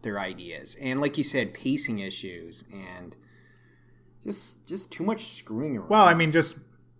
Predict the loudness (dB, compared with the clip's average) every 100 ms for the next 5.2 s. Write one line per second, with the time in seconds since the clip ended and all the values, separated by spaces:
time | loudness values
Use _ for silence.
0 | _ _ -20 -20 2 6 6 6 4 4
1 | 6 4 4 2 2 2 2 0 -10 -20
2 | -12 0 4 6 6 2 -2 4 8 8
3 | 6 4 4 6 8 10 8 4 0 -18
4 | -20 -20 -20 _ _ 0 2 4 4 4
5 | 2